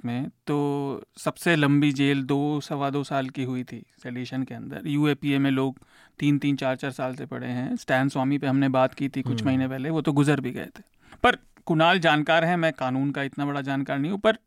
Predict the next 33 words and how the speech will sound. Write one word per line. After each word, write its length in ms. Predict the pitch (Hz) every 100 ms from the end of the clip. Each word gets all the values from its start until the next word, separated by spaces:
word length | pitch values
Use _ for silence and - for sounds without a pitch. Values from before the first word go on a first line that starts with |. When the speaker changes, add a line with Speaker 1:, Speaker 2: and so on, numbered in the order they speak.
| _ -
Speaker 1:
श्रोताओं 420 | 180 180 190 202
के 100 | 196
लिए 140 | 208
थोड़ा 320 | 208 175 170
सा 260 | 175 180 170
पर्सपेक्टिव, 580 | - 156 - 156 - 185
परिप्रेक्ष्य। 640 | - 147 147 160 - - _ _ _ -
इस 140 | 214
कानून 320 | - 202 214 220
की 120 | 240
नींव 320 | 196 190 240
पड़ी 260 | 185 165 165
थी 120 | 247
अठारह 340 | - 165 165
सौ 120 | 185
सत्तावन 420 | 180 165 156 151 165
की 80 |
क्रांति 400 | 165 143 135 131
के 100 | 135
बाद, 220 | 123 107 - _ _ _ _
Speaker 2:
हम्म। 260 | 127 110 104 - -
Speaker 1:
है 60 | 131
ना? 160 | 185 208 _ _ _ _ 139
दस 320 | 185 233 202
मई 440 | 175 180 233 277 - _ _ -
को 180 | 185 185
उसकी 220 | - 214
सालगिरह 440 | 170 147 151 165
मनाई 300 | 151 135 131
जाती 280 | 123 113 113
है 160 | 104 - _
और 200 | 180 143
ये 500 | 143 151 170 180 190